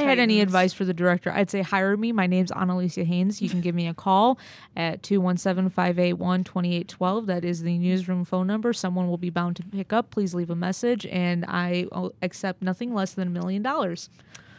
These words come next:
Speaker 2: That's, that's very good advice.
Speaker 1: Yeah.
Speaker 2: I agree with that.
Speaker 1: Yeah.
Speaker 2: I second that.
Speaker 1: There,
Speaker 2: So,
Speaker 1: yeah.
Speaker 2: otherwise, I, yeah, like I said, I, it was an okay film.
Speaker 1: Mm-hmm.
Speaker 2: Um, we do have a little critique sheet, a little
Speaker 1: Mm-hmm.
Speaker 2: grading sheet. Um,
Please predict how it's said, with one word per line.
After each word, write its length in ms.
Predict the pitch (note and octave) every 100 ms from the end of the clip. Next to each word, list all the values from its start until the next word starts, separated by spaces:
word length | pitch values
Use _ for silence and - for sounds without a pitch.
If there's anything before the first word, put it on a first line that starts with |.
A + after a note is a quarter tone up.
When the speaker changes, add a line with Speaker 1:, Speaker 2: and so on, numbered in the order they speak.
| - _ _ _ _ _
Speaker 2:
That's, 200 | G#3+ G#3 -
that's 240 | G#3 G#3+ F3+
very 340 | F#3 G#3 G3+
good 160 | F#3 F3+
advice. 280 | F3+ F3 F#3
Speaker 1:
Yeah. 240 | F#3+ A3+
Speaker 2:
I 100 | F#3
agree 280 | F#3+ F#3+ F#3
with 140 | F#3 -
that. 200 | G3+ G#3+
Speaker 1:
Yeah. 260 | F#3 F#3 E3+ -
Speaker 2:
I 120 | - G#3
second 380 | - G3 F#3
that. 260 | E3+ E3 -
Speaker 1:
There, 360 | F#3 G3 G3+ F#3+
Speaker 2:
So, 40 |
Speaker 1:
yeah. 240 | F#3 G3+ F3+ - - - - - -
Speaker 2:
otherwise, 480 | - C#4+ A3 G#3+ G#3+
I, 200 | C3+ A3+ -
yeah, 200 | D#4 C4+
like 180 | G3+ A3
I 40 |
said, 360 | A3 C4+ G3 F3+
I, 160 | G#3 - _ _
it 60 | D#4+
was 120 | F4
an 80 | A#3
okay 240 | G3+ G#3 F3+
film. 360 | F3 E3+ F3 G3+ F#3 F3+ -
Speaker 1:
Mm-hmm. 40 |
Speaker 2:
Um, 420 | G#3 G#3 G3+ G#3 -
we 200 | G#3 A3+
do 240 | G3+ C#4+
have 440 | C4+ A3+ G#3 G3+ G3
a 80 | G3+
little 400 | G#3 G#3 G3+ G3
critique 480 | - G3+ - A#3 -
sheet, 420 | - B3 C4 -
a 40 | G#3+
little 220 | F#3+ F3+
Speaker 1:
Mm-hmm. 80 | F#3
Speaker 2:
grading 580 | G#3 A#3+ C4+ C#4 C#4+ C#4+
sheet. 380 | - C#4+ C#4+ - -
Um, 540 | G3+ G3 F#3 F3+ F#3